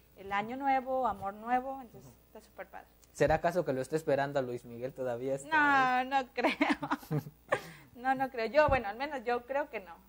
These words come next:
Speaker 1: ¿O, o tú qué piensas?
Speaker 2: No sé, pues, igual y sí, ¿no? Dice que, este, porque también aquí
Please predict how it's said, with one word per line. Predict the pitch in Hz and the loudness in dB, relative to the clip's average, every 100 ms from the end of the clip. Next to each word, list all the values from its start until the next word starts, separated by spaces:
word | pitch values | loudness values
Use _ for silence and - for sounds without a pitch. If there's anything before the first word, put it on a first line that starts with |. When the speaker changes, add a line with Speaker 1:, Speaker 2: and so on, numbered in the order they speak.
| - | -10
Speaker 1:
¿O, | 220 240 240 226 208 208 _ _ - | 0 2 4 0 -6 -16 _ _ -20
o | 247 | -20
tú | - | -16
qué | 285 | -16
piensas? | - 311 349 - - | -16 -20 -20 -20 -8
Speaker 2:
No | 165 214 | 0 2
sé, | 240 - 190 196 | 2 4 4 4
pues, | 190 151 143 131 120 120 - - | 4 4 6 4 0 -2 -8 -6
igual | 156 196 285 | -2 0 0
y | 226 | -4
sí, | 226 220 | -6 -6
¿no? | 202 202 190 _ _ | -6 -8 -12 _ _
Dice | 165 175 | -8 -8
que, | - 127 117 | -4 0 2
este, | 117 127 | 0 -2
porque | 120 131 127 | -4 -2 0
también | 139 147 165 | 0 2 2
aquí | 156 151 151 | 0 2 2